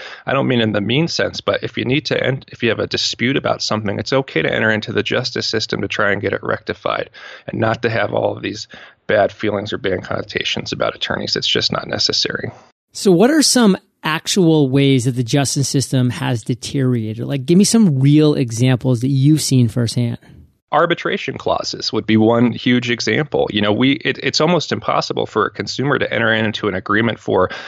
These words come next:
Speaker 1: a cell phone, for lawn care,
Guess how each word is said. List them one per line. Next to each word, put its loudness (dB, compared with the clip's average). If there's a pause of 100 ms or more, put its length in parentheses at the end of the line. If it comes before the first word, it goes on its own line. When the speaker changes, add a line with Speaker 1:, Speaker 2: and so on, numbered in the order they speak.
(160)
Speaker 1:
a -2
cell 4
phone, 2 (220)
for -6
lawn 2
care, 0